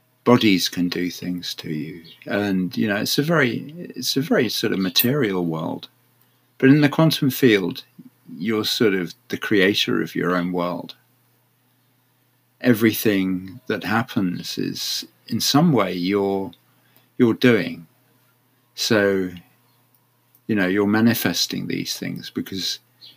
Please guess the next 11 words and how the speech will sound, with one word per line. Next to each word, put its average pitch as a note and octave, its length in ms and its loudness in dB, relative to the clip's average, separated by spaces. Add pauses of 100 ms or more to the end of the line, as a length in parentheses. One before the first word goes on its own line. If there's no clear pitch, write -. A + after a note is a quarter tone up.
(260)
of G2 140 0
the G#2+ 100 4
way G2 180 4
you F#2 240 4
are, F2+ 240 2
because - 420 -8
of F2 120 -8
things F#2 380 -2
in F2 100 -6
your F2 160 -4
personality. F2+ 1120 -4